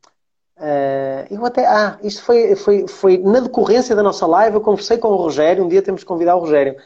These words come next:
Conversei com o Rogério e estávamos a falar do quanto é importante não ter aquilo que se deseja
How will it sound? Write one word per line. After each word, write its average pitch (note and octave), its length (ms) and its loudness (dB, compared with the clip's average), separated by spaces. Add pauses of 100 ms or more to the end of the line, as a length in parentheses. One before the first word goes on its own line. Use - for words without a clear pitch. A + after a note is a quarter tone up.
(320)
Conversei G3 300 -4
com A#3 100 0
o G#3 40 0
Rogério F#3+ 260 2
e - 20 4
estávamos A3 280 0
a G#3 60 0
falar F#3+ 400 2
do F3+ 120 -4
quanto A#3+ 440 0
é A3+ 40 2
importante G#3 800 -4 (320)
não F#3+ 400 0
ter E3 580 2
aquilo F3 320 -4
que - 80 -14
se - 120 -12
deseja D3 680 -2